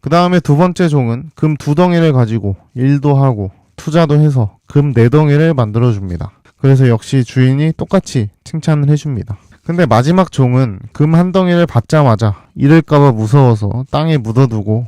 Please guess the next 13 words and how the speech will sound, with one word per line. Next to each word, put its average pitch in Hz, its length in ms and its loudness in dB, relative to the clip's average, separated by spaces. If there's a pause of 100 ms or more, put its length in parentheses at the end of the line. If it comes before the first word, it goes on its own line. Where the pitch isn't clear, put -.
(140)
주인도 135 440 0
없겠다 117 520 -4
푹 - 240 -8
쉬다가 123 560 -2 (160)
주인이 160 380 4
돌아오자 131 640 2 (140)
금 135 200 2
한 151 200 2
덩이를 156 480 2
그대로 151 400 2
돌려줍니다. 113 720 0 (260)
그랬더니 160 480 2
주인이, 135 640 0